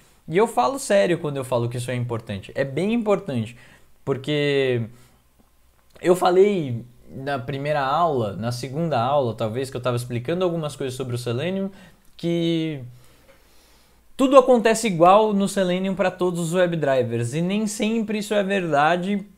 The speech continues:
Tem algumas exceções de coisas que funcionam no Gecko, que não funcionam no WebKit. C S S tem muitas coisas dessas, então às vezes a gente precisa entender,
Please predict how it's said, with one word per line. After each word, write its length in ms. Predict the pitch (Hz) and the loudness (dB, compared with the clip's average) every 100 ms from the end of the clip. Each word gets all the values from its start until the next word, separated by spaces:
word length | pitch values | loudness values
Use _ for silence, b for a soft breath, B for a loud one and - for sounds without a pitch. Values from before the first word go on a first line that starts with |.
| - - | -20 -10
Tem 200 | 170 190 | -4 2
algumas 420 | 190 175 226 233 | 2 2 2 0
exceções 640 | 214 208 202 - 180 196 170 | 0 -2 -4 -4 -4 -2 -4
de 100 | 175 | -2
coisas 300 | 185 175 - | -2 -2 -6
que 100 | 165 | -8
funcionam 460 | 180 175 180 190 | -6 -4 -2 -2
no 200 | 208 196 | 0 0
Gecko, 280 | 156 180 - | -2 -6 -8
que 100 | 151 | -6
não 100 | 165 | -4
funcionam 380 | 175 175 185 180 | -6 -6 -4 -4
no 120 | 170 | -2
WebKit. 800 | 170 180 180 151 180 175 - 123 B B B - | -2 -4 -6 -6 -6 -6 -10 -10 B B B -6
C 140 | 196 | 0
S 220 | 202 208 | 0 2
S 180 | 214 208 | -2 -2
tem 100 | 208 | -2
muitas 400 | 202 202 226 226 | 0 0 0 -2
coisas 380 | 214 185 170 156 | -2 -2 -2 -2
dessas, 540 | 139 151 185 180 143 | 0 2 2 -2 -6
então 400 | 143 131 165 170 165 B B - | -6 -4 -2 -2 -6 B B -4
às 240 | 160 139 | -2 0
vezes 240 | 151 175 | -2 -2
a 80 | 180 | -2
gente 160 | 180 180 | -4 -8
precisa 420 | 175 160 170 175 | -10 -6 -4 -2
entender, 640 | 185 190 185 151 180 185 | -2 -4 -2 -2 -2 -4